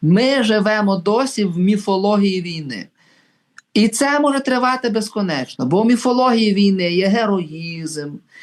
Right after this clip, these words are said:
є символічні речі, є конкретні такі, е, е, прояви, які всі там, е, возводять на п'єдестал і так далі, відчайдушність духу, хоробрість і так далі.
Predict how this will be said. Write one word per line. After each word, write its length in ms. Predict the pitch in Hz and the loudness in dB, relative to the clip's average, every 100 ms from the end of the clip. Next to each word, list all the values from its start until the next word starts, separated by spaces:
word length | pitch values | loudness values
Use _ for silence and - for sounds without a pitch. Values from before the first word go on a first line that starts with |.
| - | -8
є 280 | 135 175 240 | -2 0 0
символічні 840 | 240 226 208 208 202 220 - 196 | 0 2 4 4 2 0 0 0
речі, 680 | 180 180 180 170 165 - 180 | 2 0 0 -2 -6 -6 -4
є 260 | 151 175 220 | -2 0 0
конкретні 840 | 220 202 196 208 202 202 196 190 190 - - | 0 0 0 0 -2 -2 -2 -2 -6 -18 -6
такі, 520 | 175 175 190 196 190 - - | -4 0 2 4 4 -2 -10
е, 100 | - 156 156 151 151 143 151 151 147 - | 0 2 4 4 2 2 2 2 0 -2
е, 260 | 214 226 | -2 -2
прояви, 680 | 208 180 196 202 190 175 180 | -4 0 2 2 2 2 2
які 640 | 175 170 - 180 180 180 180 | 0 -2 -4 -4 -2 -2 -2
всі 260 | 165 185 | -4 -6
там, 340 | 180 180 170 170 | -2 -2 -2 -2
е, 200 | 165 160 | 0 0
возводять 840 | 156 151 151 160 160 170 170 165 | -2 -2 -4 -4 -2 -2 -2 -6
на 80 | 165 | -6
п'єдестал 600 | 165 160 165 - 160 160 | -4 -4 -6 -4 -2 -2
і 60 | 160 | -2
так 220 | 165 151 | -4 -2
далі, 400 | 165 175 165 160 | -2 0 -2 -6
відчайдушність 800 | 165 - 165 165 170 - 165 151 | -10 -8 -8 -8 -10 -10 -12 -10
духу, 420 | 180 180 180 175 | -10 -8 -8 -8
хоробрість 580 | - 170 175 165 165 - | -2 2 2 0 -6 -8
і 40 | |
так 200 | - 156 | -8 -4
далі. 280 | 143 120 | -4 -4